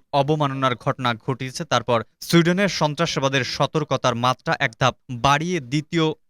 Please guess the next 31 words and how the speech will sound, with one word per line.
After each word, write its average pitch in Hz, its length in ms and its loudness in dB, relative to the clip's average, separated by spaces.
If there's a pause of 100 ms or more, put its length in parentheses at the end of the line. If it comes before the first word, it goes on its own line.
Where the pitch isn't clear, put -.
(120)
সর্বোচ্চ 160 420 2
পর্যায়ে 143 520 -2
উন্নীত 175 280 -2
করা 123 220 2
হয়েছে। 127 300 -4 (280)
এই 160 80 4 (120)
ঘটনায় 196 380 0
মুসলিম 190 320 -4
দেশগুলো 156 480 0
ক্ষুব্ধ 156 420 -2
প্রতিক্রিয়া 131 560 0 (260)
জানিয়েছে। 135 460 0 (300)
এক 143 60 -2 (200)
ইরাকি 170 300 2
শরণার্থী 151 580 0
প্রকাশ্যে 156 440 -2
কয়েকটি 143 300 -4 (100)
কোরআন 143 340 0 (240)
পোড়ানোর 147 380 4 (380)
ঘটনার 185 360 2
পর 208 80 -4
সুইডেনের 175 500 -2
সাম্প্রতিক 147 420 -2
সপ্তাহগুলোতে 135 760 0
বিদেশ 127 400 0
থেকে 135 160 -2
তাদের 120 240 2 (240)
নাগরিক 143 480 2
এবং 156 240 -2
ওই 151 120 0
দেশটির 139 420 -2